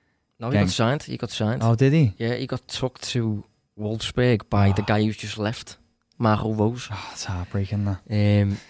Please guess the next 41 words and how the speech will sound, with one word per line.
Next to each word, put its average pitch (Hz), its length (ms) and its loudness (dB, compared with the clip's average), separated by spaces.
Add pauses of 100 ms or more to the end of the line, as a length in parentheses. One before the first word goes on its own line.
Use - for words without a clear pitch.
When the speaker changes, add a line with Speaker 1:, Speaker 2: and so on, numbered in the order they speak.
(160)
Speaker 2:
Should - 160 -12
be 104 80 -4
doing 95 220 -2
our 92 140 0
research. 107 640 -2
Speaker 1:
so 113 100 -2
he's, 117 160 -2
he's 123 240 2
obviously 113 260 0
took 110 180 -2
his 107 80 -2
best 101 160 2
Speaker 2:
If - 60 -4
Speaker 1:
player - 160 4
Speaker 2:
Christian 123 180 4
Speaker 1:
over 120 80 6
there, 127 140 4
Speaker 2:
Walsh 117 100 2
Speaker 1:
kind 127 80 2
of 127 60 6
Speaker 2:
was 120 80 6
Speaker 1:
thing. 123 100 6
Speaker 2:
here, 120 120 6
he 120 100 6
would 120 120 6
have 110 100 6
realised 113 540 6
this. 110 280 2
Speaker 1:
<laughs> - 80 -12
He's - 1300 2
obviously 123 180 2 (160)
took 127 60 0
his 127 100 2
best 110 240 2
player 110 240 4
over 123 140 2
there, 123 160 2
kind 104 60 2
Speaker 2:
Yeah. 101 200 6
Speaker 1:
of 95 60 6
thing. 98 200 2